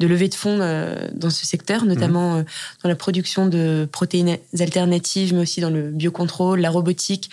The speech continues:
Speaker 1: ou les outils d'aide à la décision. On est encore devancé par les États-Unis ou par Israël, mais au niveau européen, on est même premier. Et en plus de ça, on a des organismes de recherche très performants comme, euh, l'inrae. Euh, donc tout ça constitue un, un écosystème très favorable au,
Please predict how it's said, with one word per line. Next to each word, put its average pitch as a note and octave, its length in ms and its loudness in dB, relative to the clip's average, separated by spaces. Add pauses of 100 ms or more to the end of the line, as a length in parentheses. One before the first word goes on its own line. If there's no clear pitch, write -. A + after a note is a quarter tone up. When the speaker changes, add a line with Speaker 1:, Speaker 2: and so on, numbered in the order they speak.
(300)
Speaker 1:
ou - 80 2
les F#3 180 4
outils F#3 220 -2
d'aide F3+ 160 0
à E3+ 80 2
la E3+ 100 0
décision. E3+ 480 -2 (540)
On E3+ 80 4
est - 20 4
encore F3+ 240 2
devancé E3+ 400 -2
par E3+ 140 -2
les D#3 380 -2
États-Unis E3+ 560 2
ou F#3+ 40 0
par F3 140 -2
Israël, F3 420 0
mais G3+ 80 2
au F3 60 2
niveau F3 240 2
européen, F#3 400 0
on F#3 60 0
est E3+ 80 0
même D#3+ 200 -4 (280)
premier. F#3+ 400 0 (680)
Et E3+ 60 2
en E3 40 4
plus F3 160 0
de F3 40 2
ça, G#3+ 140 0
on G#3+ 80 2
a F3 80 2
des E3 180 0
organismes F3+ 460 0
de E3+ 80 0
recherche E3+ 560 -2
très - 160 -4
performants F#3 480 0
comme, F3 260 -2
euh, D#3 280 -2 (340)
l'inrae. F3+ 540 2
Euh, D#3 560 0 (420)
donc E3 160 0
tout - 80 -6
ça G3 140 0
constitue F#3+ 340 -2
un, E3+ 320 0
un F3 100 2
écosystème F3+ 520 0
très G3+ 140 -2
favorable F#3 440 0
au, E3 160 -2